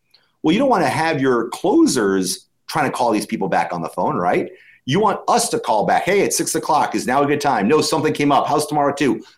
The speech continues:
"No problem," right? So the scheduling, the rescheduling, handling all of it. And as a salesperson myself, we all have this prima donna type thing, right? "I don't wanna do cold calling. I, I only wanna talk to people ready to buy," that kind of thing.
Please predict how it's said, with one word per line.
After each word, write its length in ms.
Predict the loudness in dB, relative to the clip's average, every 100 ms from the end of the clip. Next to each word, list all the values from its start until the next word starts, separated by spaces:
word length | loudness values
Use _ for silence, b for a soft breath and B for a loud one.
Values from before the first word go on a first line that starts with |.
| _
"No 200 | 0 0
problem," 460 | 2 0 0 -2 -4
right? 200 | -4 -2
So 140 | -4
the 80 | -2
scheduling, 720 | -2 0 0 2 0 0 -2 -6 _
the 60 | 0
rescheduling, 760 | 2 2 0 -2 -2 0 -2
handling 680 | -2 -2 0 2 2 0 -2
all 340 | -2 0 2 0
of 140 | 0
it. 220 | -4 -6 -10 b b b b
And 340 | -2 0 -2 -6 _ -2
as 140 | 0
a 40 |
salesperson 560 | 0 0 -2 -2 -2 -2
myself, 460 | -2 -2 0 0 0
we 80 |
all 80 | 0
have 200 | 2 0
this 140 | -2 -6
prima 380 | -8 -4 -2
donna 340 | -2 -2 -2 -4
type 280 | -8 -10 -10
thing, 160 | -16 -4
right? 220 | -4 -4 b b b -2
"I 120 | 0
don't 80 | 2
wanna 260 | 2 0
do 140 | -2 -4
cold 320 | -2 -2 0
calling. 480 | 0 2 2 0 0
I, 140 | 0 2
I 80 |
only 120 | 2 0
wanna 140 | 0
talk 160 | -2 -4
to 80 |
people 280 | -4 -2 0
ready 220 | 0 0
to 80 | 0
buy," 460 | -2 -2 -2 -4 -4
that 160 | -6 -6
kind 160 | -10
of 60 | -10
thing. 180 | -10